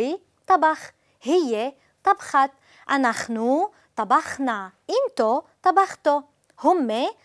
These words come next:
טבחו. בואו נראה עוד דוגמה. כיפק? וואלה נעסן. טבחת אל-יום אכתר מן חמש שעות עשן אל-אפטר, ומה קעדת בלמרה.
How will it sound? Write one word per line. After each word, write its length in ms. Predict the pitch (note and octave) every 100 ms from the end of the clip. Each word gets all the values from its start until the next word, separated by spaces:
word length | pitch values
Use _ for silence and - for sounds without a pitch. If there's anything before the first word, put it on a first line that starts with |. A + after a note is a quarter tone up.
| _ _
טבחו. 640 | G4 E4+ D#4 - C#4 C#4 C#4 _ _ _
בואו 140 | A#3+ C5+ G#4
נראה 300 | B3+ B3+ B3+
עוד 180 | A#3 F#3+
דוגמה. 320 | G3 F#3+ F#3 - _ _ _ _ _ _
כיפק? 600 | - A4 - A3 A3 - - _ _
וואלה 420 | G4+ A4 G4 F#4+
נעסן. 400 | F#4+ - G#4 F#4+ F#4 F4+ _ _ _ _
טבחת 420 | A3 D#4 - -
אל-יום 340 | A#3+ C4 C#4
אכתר 380 | B3 - - C4
מן 180 | A3+ A3+
חמש 380 | - G4 G#4 D#4 -
שעות 460 | A3 A3+ F4 A#4 _ - -
עשן 360 | A#3+ - D#4+
אל-אפטר, 520 | C#4+ B3 - - G#3 G3 _ _ -
ומה 440 | B3+ D#4 E4 B3+ D4
קעדת 320 | C4+ B3 A3
בלמרה. 800 | D#4 F4+ F4+ F4 C#4 G#3 F#3